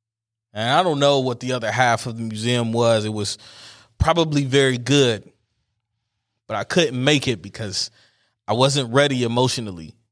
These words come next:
I felt like at some point I shut off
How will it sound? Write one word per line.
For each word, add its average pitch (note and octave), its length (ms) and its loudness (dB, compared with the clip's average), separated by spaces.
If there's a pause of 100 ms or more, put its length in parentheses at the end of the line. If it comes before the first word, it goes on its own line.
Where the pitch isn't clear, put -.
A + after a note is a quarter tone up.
(2500)
I A#2+ 60 2
felt D#3 340 0
like C3 400 -2
at A#2 120 -8
some D3+ 320 0
point C3 400 -4
I G#2 120 -2
shut C3+ 320 0
off B2+ 440 2